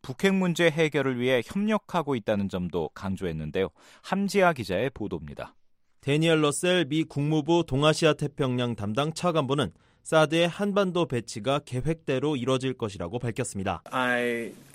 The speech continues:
Speaker 3: don't see any change to any of the important priorities in the, uh, U S R O K's alliance, including, uh, with respect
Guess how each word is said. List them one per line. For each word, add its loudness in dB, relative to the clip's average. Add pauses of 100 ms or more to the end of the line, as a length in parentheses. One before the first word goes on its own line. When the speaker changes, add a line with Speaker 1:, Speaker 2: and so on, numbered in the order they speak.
(400)
Speaker 3:
don't 0
see -6 (120)
any -8 (100)
change -2 (180)
to -8 (340)
any 2
of -2
the -8
important -4
priorities -2
in -8 (220)
the, -12 (320)
uh, -4
U -2
S -2
R 0
O -10
K's -4 (120)
alliance, -2 (580)
including, 0 (320)
uh, -10 (100)
with -8
respect -4